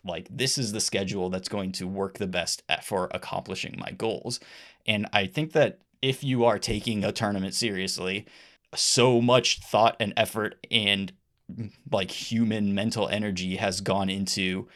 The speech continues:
this is how you prepare to be an athlete. And I think this is not that different, and taking more lessons from athletic training, like, makes a lot of sense. And it's something that is in my past and I haven't really used in a way that I probably should.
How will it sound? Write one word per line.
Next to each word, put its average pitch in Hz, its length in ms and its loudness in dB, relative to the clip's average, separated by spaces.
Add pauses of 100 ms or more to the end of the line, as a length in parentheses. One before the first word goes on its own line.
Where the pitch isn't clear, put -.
this 92 200 -2
is 101 100 -6
how 110 140 4
you 110 500 -2
prepare 104 580 0
to 101 280 -4
be 98 320 -2
an 101 80 0
athlete. 95 640 -2 (120)
And 90 160 -2
I 90 40 -6
think 98 200 -4
this 107 200 -2
is 92 160 -4
not 92 360 0
that 101 180 -2
different, 113 460 0
and 92 200 -2
taking 95 380 -2
more 92 220 0
lessons 90 480 0
from 90 500 -4 (340)
athletic 92 480 -6
training, 92 440 -4
like, - 180 -10
makes 90 320 -4
a 87 60 -4
lot - 240 -4
of - 100 -8
sense. - 400 -4
And 90 180 -10
it's 120 160 -2
something 160 260 2
that 131 160 4
is 120 260 2
in 117 120 4
my 104 160 2
past 107 360 2
and 98 80 0
I 95 80 2
haven't 101 400 -2 (280)
really 98 260 0
used 95 600 -2
in 92 140 -4
a 87 60 -6
way 92 160 -2
that 92 160 -2
I 90 120 0
probably 92 500 -2
should. 139 460 2